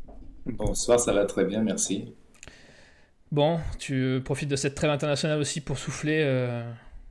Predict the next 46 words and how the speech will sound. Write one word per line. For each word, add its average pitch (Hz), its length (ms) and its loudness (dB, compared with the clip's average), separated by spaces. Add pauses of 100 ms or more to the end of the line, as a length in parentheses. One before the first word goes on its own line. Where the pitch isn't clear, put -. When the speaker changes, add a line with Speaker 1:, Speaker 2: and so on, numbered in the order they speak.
(260)
Speaker 2:
du, 120 300 -6
du, 117 360 -6
de 120 100 -4
la 131 120 4
S 135 120 0
S 202 220 6
ou ? 127 80 -2
Speaker 1:
Oui, 294 360 12 (260)
oui 139 320 10
et 147 100 12
non, 131 180 8
parce 131 180 4
que 113 100 0
je 104 80 -2
m'occupe 107 360 -4
un 104 60 0
petit 101 200 -8
peu 110 160 -6
de, 95 300 -4
d'autres 95 240 -8
choses, 110 340 4
et 90 160 4
du 90 100 0
foot - 220 -8
amateur, 98 500 0
même 101 120 0
s'il - 180 0
y - 20 2
avait 92 100 0
la 92 100 4
Coupe 98 200 -10
de 98 120 0
France, - 320 -2
et 95 40 -6
cetera, 98 360 6
euh, 87 140 2 (600)
euh, 98 380 -4
avec 95 240 0
Fuchs, 131 520 6
euh, 92 760 6 (140)
également 95 320 4
sur - 220 2
France 95 240 2
Bleu 98 140 4
Lorraine, 101 420 8
euh, 90 400 8